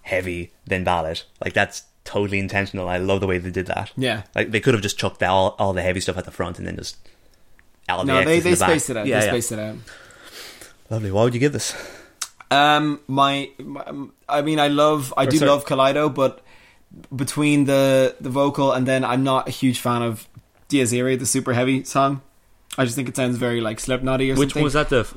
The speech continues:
Speaker 2: Mixed with Slayer or
Speaker 1: second la-, the
Speaker 2: something.
Speaker 1: second last one?
Speaker 2: Uh, yeah.
Speaker 1: Um,
Speaker 2: And then I ju-, I don't know, I, uh, there's, there's not a huge amount that I, I'm gonna come back to on this, um,
Speaker 1: Yeah.
Speaker 2: so I'm probably gonna give it a five.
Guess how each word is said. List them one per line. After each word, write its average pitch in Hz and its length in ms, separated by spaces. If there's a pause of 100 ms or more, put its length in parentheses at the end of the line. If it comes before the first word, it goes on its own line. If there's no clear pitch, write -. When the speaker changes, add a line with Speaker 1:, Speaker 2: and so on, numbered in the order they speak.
Speaker 2:
Mixed 147 420
with 143 140
Slayer 139 320
or 143 40
Speaker 1:
second 123 280
la-, 139 60
the 147 80
Speaker 2:
something. 151 140
Speaker 1:
second 135 220
last 139 200
one? 147 160
Speaker 2:
Uh, 139 100
yeah. 127 360 (120)
Speaker 1:
Um, 90 360 (300)
Speaker 2:
And 131 200
then 131 420
I 135 100
ju-, 156 260
I 147 120
don't 156 120
know, 151 140
I, 147 120
uh, - 240 (300)
there's, 156 280 (220)
there's 156 140
not 170 260
a - 20
huge 165 320
amount 143 240
that 139 80
I, 131 220
I'm 135 120
gonna 131 200
come 123 180
back 123 200
to 143 100
on 139 120
this, 139 360
um, 127 140
Speaker 1:
Yeah. 85 100
Speaker 2:
so 135 180
I'm 127 100
probably 131 240
gonna 127 140
give 120 140
it 117 60
a 113 40
five. 123 420